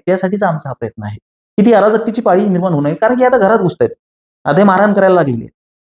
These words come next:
तर भविष्यामध्ये ती परिस्थिती येऊ नये यासाठीच हे प्रयत्न आहे.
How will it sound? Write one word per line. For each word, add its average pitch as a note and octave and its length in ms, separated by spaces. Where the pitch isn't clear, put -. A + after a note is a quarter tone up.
तर A3+ 40
भविष्यामध्ये A#3+ 540
ती C4 40
परिस्थिती A#3+ 400
येऊ B3 140
नये E3 280
यासाठीच A3 500
हे A#3 60
प्रयत्न C#3+ 320
आहे. G#2+ 100